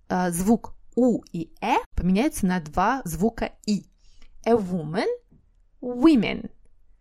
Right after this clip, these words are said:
A woman, women. Именно это слово и смутило, а, мою чудесную слушательницу.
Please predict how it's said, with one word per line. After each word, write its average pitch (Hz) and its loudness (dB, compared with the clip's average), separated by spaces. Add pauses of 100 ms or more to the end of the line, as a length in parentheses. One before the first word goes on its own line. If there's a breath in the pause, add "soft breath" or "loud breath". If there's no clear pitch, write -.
(360)
A 247 6
woman, 202 -2 (500)
women. 214 4 (180)
Именно 185 2
это 185 -4
слово 247 0 (440 loud breath)
и - -4
смутило, 190 -4 (140)
а, 170 -12
мою 180 -6
чудесную 190 -6
слушательницу. 160 -8